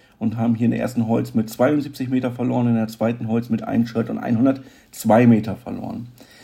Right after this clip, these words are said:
Anders sah es dann jedoch in der Gummi aus. Die Gummi hatte die super Hinrunde, die sie geworfen haben,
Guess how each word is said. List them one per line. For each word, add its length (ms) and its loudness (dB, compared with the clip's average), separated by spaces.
Anders 260 2
sah 140 6
es 120 -2
dann 160 2
jedoch 300 2
in 80 0
der 120 4
Gummi 300 8
aus. 360 -6
Die 120 -2
Gummi 260 0
hatte 280 -2
die 340 2
super 360 -2
Hinrunde, 440 -2
die 120 -2
sie 100 0
geworfen 440 -2
haben, 340 -2